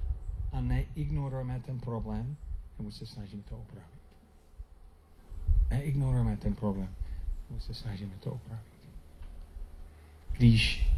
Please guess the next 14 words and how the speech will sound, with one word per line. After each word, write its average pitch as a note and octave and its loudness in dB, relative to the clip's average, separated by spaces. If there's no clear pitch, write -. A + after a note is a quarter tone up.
vezmeme A#2+ 12
plnou G#3 12
zodpovědnost F#3 12
za C3+ 10
náš C3 8
hřích - 4
a C3 10
nevymlouváme, A#2 12
vysvětlíme A#2 8
na A2 4
té A2+ 2
straně, A2+ 0
nebo A2 10
vymlouváme. G2+ 8